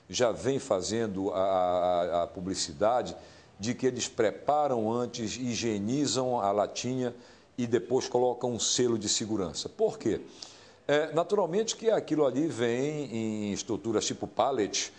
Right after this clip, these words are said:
e são armazenadas umas sobre as outras e às vezes ficam em locais, é, de estocagem.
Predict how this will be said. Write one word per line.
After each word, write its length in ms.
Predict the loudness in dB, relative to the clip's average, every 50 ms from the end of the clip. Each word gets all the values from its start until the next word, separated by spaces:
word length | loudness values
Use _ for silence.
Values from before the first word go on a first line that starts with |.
| -20 -20 -20 -20 -20 _
e 300 | -4 -2 0 2 2 2
são 340 | 2 2 2 0 2 2 2
armazenadas 760 | 2 2 2 2 2 2 2 2 4 2 2 2 2 0 0 0
umas 200 | 0 0 0 0
sobre 260 | 0 0 2 4 2
as 160 | 2 2 2
outras 400 | 2 2 2 2 0 0 0 2
e 40 | 2
às 140 | 2 2 2
vezes 260 | 0 0 0 0 -2 -2
ficam 400 | 0 0 0 0 0 -2 -2 0
em 40 | 2
locais, 640 | 2 2 2 2 2 2 2 2 0 -2 -4 -6 -10 -16 -20 -20 -20 _ _
é, 380 | 2 4 4 4 4 2 2
de 140 | 0 0 -2
estocagem. 840 | -2 0 0 2 0 0 2 2 2 2 2 0 -2 -4 -8 -10